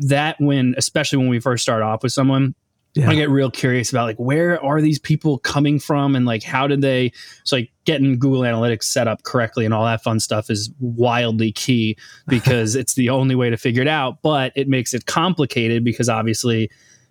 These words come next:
Speaker 1: G A four is not connecting with, like, Amazon or Walmart. So it makes it
Speaker 2: Mm.
Speaker 1: very complicated, and it keeps me, I guess, to your point, like, very curious to try to figure out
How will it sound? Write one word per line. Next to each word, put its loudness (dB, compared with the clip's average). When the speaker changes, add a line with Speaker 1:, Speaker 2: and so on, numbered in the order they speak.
Speaker 1:
G 2
A 2
four 0
is -2
not -2
connecting -2
with, -4
like, -4
Amazon 0
or -4
Walmart. -2
So -2
it -2
makes 0
it -2
Speaker 2:
Mm. 0
Speaker 1:
very 2
complicated, -2
and -2
it -2
keeps -2
me, 0
I -4
guess, -2
to -2
your 0
point, -2
like, -6
very 0
curious -2
to -8
try -4
to -6
figure -2
out -4